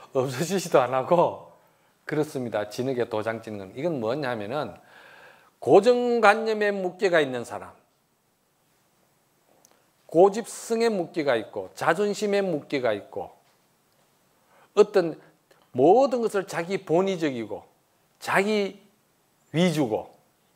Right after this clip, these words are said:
이기심, 탐진치, 사상 이런 그런, 응? 전체에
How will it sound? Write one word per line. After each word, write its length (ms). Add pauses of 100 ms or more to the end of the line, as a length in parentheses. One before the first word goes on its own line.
(140)
이기심, 720
탐진치, 800
사상 680 (400)
이런 340
그런, 380 (420)
응? 240 (240)
전체에 1080